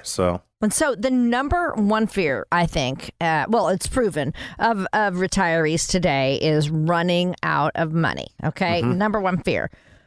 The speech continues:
Speaker 2: How do you help someone create a plan where they n-, are not gonna outlive their money if they do live a long time, and, and how do you help them feel good about it?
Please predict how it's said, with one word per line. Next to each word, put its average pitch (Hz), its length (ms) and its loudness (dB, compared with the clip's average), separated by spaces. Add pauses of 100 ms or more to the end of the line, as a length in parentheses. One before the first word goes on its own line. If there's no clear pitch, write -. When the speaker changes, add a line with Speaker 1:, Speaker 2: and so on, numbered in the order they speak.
(460)
Speaker 2:
How 311 300 0
do 392 80 0
you 381 100 2
help 277 160 0
someone 233 260 0
create 202 280 -2
a 165 40 -4
plan 147 520 0
where 190 320 2
they 185 340 0
n-, 277 260 0
are 175 120 2
not 180 300 2
gonna 311 140 0
outlive 247 800 0
their 175 220 2
money 143 540 -2
if 160 140 -2
they 156 140 0
do 175 300 0
live 180 200 0
a 175 60 2
long 160 300 0
time, 127 460 0
and, 143 360 0
and 151 140 2
how 196 160 -2
do 220 60 0
you 226 60 2
help 190 220 0
them 175 180 2
feel 160 280 0
good 147 240 0
about 117 260 -2
it? - 80 -8